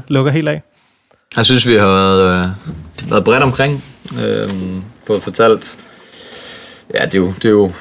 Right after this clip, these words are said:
Speaker 2: nu, det har været en, øh, en lang, eller hvad skal man sige, en, en kompakt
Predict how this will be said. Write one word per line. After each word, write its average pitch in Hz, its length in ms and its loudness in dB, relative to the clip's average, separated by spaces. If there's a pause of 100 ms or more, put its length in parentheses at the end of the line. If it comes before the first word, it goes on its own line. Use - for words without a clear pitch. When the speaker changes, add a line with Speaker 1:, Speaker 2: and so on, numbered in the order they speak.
Speaker 2:
nu, 107 380 -2 (760)
det 104 100 -8
har 98 60 -6
været 95 200 0
en, 92 140 -2
øh, 87 180 -2 (1300)
en 107 140 0
lang, 107 480 0 (180)
eller 98 160 0
hvad 110 120 2
skal 120 140 -6
man 110 80 -4
sige, 120 180 2
en, 120 160 0
en 131 120 2
kompakt 131 540 0